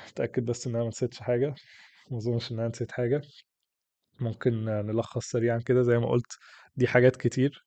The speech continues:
آه، مش متوقع إن أي حد يعرف يعملها كلها. ما افتكرش إن في، يعني، قليلين قوي اللي ممكن يكونوا بيعملوا كل ده كل يوم الصبح. فشوفوا الحاجات اللي تنفعكوا إيه، وإيه الحاجات اللي ممكن تكونوا already بتعملوها، وإيه الحاجات اللي ممكن تزودوها أو كده.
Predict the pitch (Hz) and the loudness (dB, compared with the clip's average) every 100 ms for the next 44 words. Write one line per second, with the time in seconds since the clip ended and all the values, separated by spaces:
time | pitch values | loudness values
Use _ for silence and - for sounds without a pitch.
0 | 202 113 107 104 104 104 104 104 104 107 | -2 2 2 2 2 0 0 -2 -2 -4
1 | 113 - - 113 - 120 120 113 123 123 | -6 -10 -12 -10 -6 0 2 4 2 2
2 | 120 - 117 113 - 113 117 104 120 120 | -2 -2 0 0 2 0 0 -2 -2 -2
3 | 110 117 - 127 127 117 - - 107 107 | 0 -2 0 0 0 -6 -10 -8 -6 -6
4 | - 120 117 113 135 123 131 120 117 - | -6 -2 0 2 2 2 2 2 0 -4
5 | 123 127 120 110 120 120 135 123 117 117 | -4 0 0 0 0 2 2 4 2 0
6 | - - - - 131 117 120 117 - 131 | -2 -20 -20 4 6 8 4 2 2 0
7 | - - - - - - _ - 110 107 | 0 -18 -20 -20 -20 -20 _ 4 6 6
8 | 104 127 - 120 120 120 - 117 113 110 | 2 0 2 0 0 -2 -2 -4 -4 2
9 | 120 120 131 117 127 135 - - - - | 2 2 0 2 2 0 -10 -20 -20 -20
10 | _ - 110 107 107 104 104 117 117 - | _ -2 2 2 2 2 2 2 0 0
11 | 113 107 123 113 107 104 107 104 104 101 | -2 -2 -2 0 0 2 2 2 -2 -4
12 | - 131 107 123 - 127 123 117 123 120 | -10 -10 -6 -8 -4 -2 0 2 2 0
13 | 113 107 120 120 123 120 120 117 120 113 | -2 0 0 2 2 0 -4 -6 -6 -8
14 | - 117 110 104 104 113 117 107 - 123 | -8 -6 -2 -2 0 -2 -2 -2 0 0